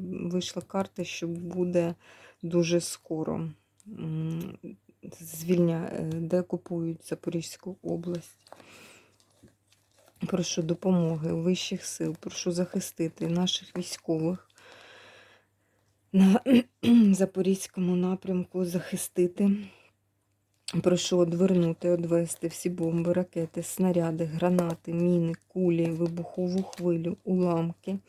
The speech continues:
і повернути це все назад в рашистів, в росіян, тих, що з-, здійснюють цю агресію проти наших військових. Все в них у руках там вибухає, і на них же і сипеться, і падає.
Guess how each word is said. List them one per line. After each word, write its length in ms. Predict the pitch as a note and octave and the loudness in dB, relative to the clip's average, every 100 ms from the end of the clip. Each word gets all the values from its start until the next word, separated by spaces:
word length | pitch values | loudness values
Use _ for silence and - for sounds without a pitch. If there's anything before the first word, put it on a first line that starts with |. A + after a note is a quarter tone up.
| - - - E3+ | -16 -16 -12 -10
і 40 | |
повернути 640 | E3+ F3 F3+ F#3 G3 G3 | -2 2 4 6 4 2
це 160 | F#3+ E3+ | -4 -4
все 280 | E3+ - F#3 | -4 -2 0
назад 420 | F3 E3+ F#3 F#3 | 2 2 0 -2
в 40 | F#3 | -6
рашистів, 680 | E3+ - E3 - - E3+ F3+ | -6 -6 -8 -10 -10 -10 -2
в 40 | |
росіян, 600 | F#3 - F3+ F3 E3 E3+ | -2 0 -2 0 -2 -4
тих, 180 | - F3 | -6 -6
що 180 | - F3 - _ - - - - | -4 -6 -6 _ -20 -20 -20 -12
з-, 280 | E3+ - - - | -8 -6 -8 -4
здійснюють 920 | E3+ E3 D#3 E3+ G3 - F3+ E3 E3+ | -2 -2 0 0 2 2 4 2 -2
цю 240 | - F#3 F3+ | -4 -2 0
агресію 840 | - F3+ D#3+ E3+ E3 - - E3 | 0 -2 -2 0 0 -4 -8 -8
проти 340 | - E3 - E3+ | -8 -10 -8 -6
наших 420 | E3+ - F3 - | -6 -6 -8 -8
військових. 600 | F3 - - E3 F3 E3+ | -8 -10 -12 -10 -8 -8
Все 380 | - - F#3+ G3 - - - - - | -6 0 0 0 -6 -20 -20 -20 2
в 40 | E3+ | 6
них 360 | F3 E3+ - - | 6 4 -2 -2
у 100 | F3 | 0
руках 480 | F3+ - D#3 - | 0 -2 -6 -6
там 260 | - D#3+ E3 | -6 -2 -2
вибухає, 720 | E3 E3 E3 - F#3 F#3+ F#3 | -2 -4 -8 -4 -2 0 0
і 120 | - | 0
на 140 | E3 E3+ | 0 2
них 280 | E3+ E3 E3+ | 2 0 -2
же 120 | E3 | -2
і 120 | D#3+ | -2
сипеться, 640 | - - F#3 - F3 - | -6 -4 -4 -4 -6 -4
і 100 | E3 | -6
падає. 640 | D#3+ - F3+ F3 F3 E3+ | -6 -4 -2 0 -2 -2